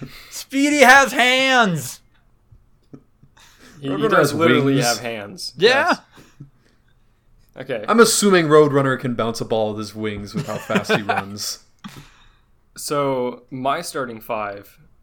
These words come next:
Speaker 3: don't ask me to, like,
Speaker 1: Once again, you have to be in it.
Speaker 2: Mm-hmm.
Speaker 3: Yeah, yeah, okay. So,
Speaker 1: Yeah.
Speaker 3: uh, don't expect me to be able to, like, create a lineup. I don't know en-, enough about basketball to, like,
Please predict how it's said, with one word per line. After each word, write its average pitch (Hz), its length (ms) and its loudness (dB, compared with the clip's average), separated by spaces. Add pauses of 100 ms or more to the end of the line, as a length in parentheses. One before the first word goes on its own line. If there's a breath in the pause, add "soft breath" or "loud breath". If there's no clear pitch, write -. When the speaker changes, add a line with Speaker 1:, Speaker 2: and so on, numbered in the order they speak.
(200)
Speaker 3:
don't 139 220 -4
ask 170 240 -6
me 165 100 -10
to, 147 140 -10
like, 123 420 -8 (600)
Speaker 1:
Once 139 180 -6
again, 139 180 2
you 123 80 4
have 151 140 6
to 165 80 -6
be 147 160 -2
in 151 100 -2
it. 101 160 -10 (120)
Speaker 2:
Mm-hmm. 151 240 0 (120)
Speaker 3:
Yeah, 202 320 -2
yeah, 127 360 -2
okay. 139 420 -8
So, 143 480 -4 (500)
Speaker 1:
Yeah. 135 60 -8
Speaker 3:
uh, 117 440 -4 (460)
don't 170 220 -2
expect 147 320 -6
me 143 120 -8
to 123 60 -10
be 127 140 -8
able 120 160 -8
to, 120 100 -14
like, 110 320 -12 (380)
create 131 420 -2
a 123 60 -6
lineup. 120 720 -6
I 123 80 -4
don't 117 160 -4
know 110 160 -10
en-, 110 220 -16
enough 120 260 -8
about 117 320 -10
basketball 117 600 -8
to, 123 120 -10
like, 110 340 -8